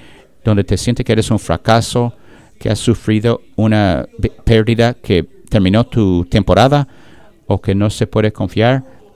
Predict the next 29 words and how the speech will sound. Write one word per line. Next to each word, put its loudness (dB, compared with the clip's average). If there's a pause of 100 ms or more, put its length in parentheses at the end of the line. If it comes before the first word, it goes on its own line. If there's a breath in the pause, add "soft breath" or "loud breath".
(140)
ese 0
entrenamiento 0
te -2
puede 0
levantar 0
y -4
ponerte -2
en 0
tierra 0
firme. 0 (440 loud breath)
Si -2
no 2
te 0
sientes -2
que -2
tienes 0
esperanza 0
hoy, 0
hay 2
esperanza. 0 (380 loud breath)
Si -6
quieres, 0 (480)
tienes 2
que 0
encontrar 0
un 2
ejemplo 2
para 2
ver 2